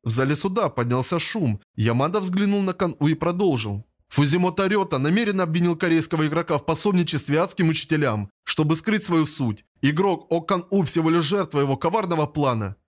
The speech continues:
«Ты чего несёшь?» Фузимото резко отодвинул стул, поднялся с места. Все вокруг посмотрели на него. Он взглянул на журналистов и перевёл дыхание.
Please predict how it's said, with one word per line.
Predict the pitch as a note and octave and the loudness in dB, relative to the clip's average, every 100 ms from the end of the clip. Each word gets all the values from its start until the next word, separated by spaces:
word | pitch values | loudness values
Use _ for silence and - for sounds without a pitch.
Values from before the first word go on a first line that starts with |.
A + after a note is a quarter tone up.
| _ | _
«Ты | - | -2
чего | C3+ G3 G3+ | 0 2 2
несёшь?» | G#3+ A3+ - B3+ B2+ - - _ _ | 0 -2 0 0 0 -6 -14 _ _
Фузимото | - C3 C#3+ D#3+ D#3+ | 0 0 2 0 0
резко | G#3+ A3+ - | 0 -2 -2
отодвинул | C3 C3+ C#3 D#3+ F3 | -4 0 2 2 0
стул, | - G3+ A#2+ | -2 -2 0
поднялся | A#2+ B2 E3+ G#3 | 0 0 -2 -2
с | E3+ | -4
места. | D3 C3 A2 - G2+ - | 0 0 0 -4 -6 -6
Все | - - | -4 0
вокруг | D3 G3 G3 F#3+ | 0 0 -4 -4
посмотрели | F3 F3 F#3+ A#3 A#3+ | -2 -2 -2 0 -2
на | F3 | 0
него. | B2+ A#2+ G#2+ G2+ - _ | 0 0 -2 -6 -10 _
Он | - C3+ | -8 -6
взглянул | C3+ E3+ G#3 A#3+ | -6 -2 0 0
на | D#3+ | 0
журналистов | C3+ C3+ C3+ C#3 E3 E3+ - | 0 0 0 -2 -2 -6 -2
и | B2 | -2
перевёл | C3 B2 C#3 D3+ | 0 0 0 0
дыхание. | D#3+ - A3+ C#3+ A2 G#2+ | -2 -2 -2 0 -2 -4